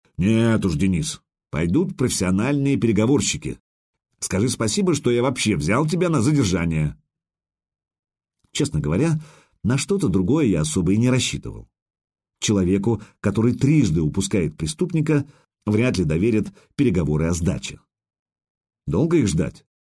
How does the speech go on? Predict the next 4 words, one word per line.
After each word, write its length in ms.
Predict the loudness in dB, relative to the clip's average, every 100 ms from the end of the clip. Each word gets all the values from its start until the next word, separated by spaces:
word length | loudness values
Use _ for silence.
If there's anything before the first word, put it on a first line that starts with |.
| _ _ _ -6
Сейчас 420 | -2 0 0 0
подъедут. 560 | 0 0 0 -2 -10 _ _ _ _ _ _ _
Представитель 640 | -4 -2 0 0 0 0
попросил 560 | -2 -2 -2 -2 -2